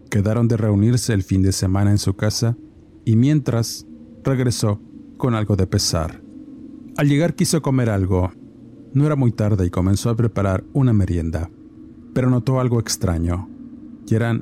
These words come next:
pequeñas cucarachas que andaban por todas partes de la cocina, volando de un lado a otro, y aunque no eran de gran tamaño, estaban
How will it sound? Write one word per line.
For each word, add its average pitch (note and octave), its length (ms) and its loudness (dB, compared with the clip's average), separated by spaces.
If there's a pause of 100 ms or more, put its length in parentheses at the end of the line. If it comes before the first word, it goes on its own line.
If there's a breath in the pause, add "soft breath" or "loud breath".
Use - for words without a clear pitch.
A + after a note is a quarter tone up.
(160)
pequeñas B2+ 420 0
cucarachas A2+ 640 -2
que C3 100 -2
andaban A2+ 440 0
por G#2 180 -2
todas A2 380 -2
partes A2 400 0
de G2 80 2
la F2+ 80 0
cocina, G2+ 640 0 (680)
volando B2 400 2
de A2 100 2
un G2+ 140 4
lado F#2+ 280 2
a G2 60 2
otro, A2 380 0 (680)
y B2+ 60 0
aunque A#2 220 0
no B2 100 4
eran C#3+ 160 2
de C#3 100 2
gran C3+ 240 2
tamaño, B2+ 440 2
estaban A#2 480 0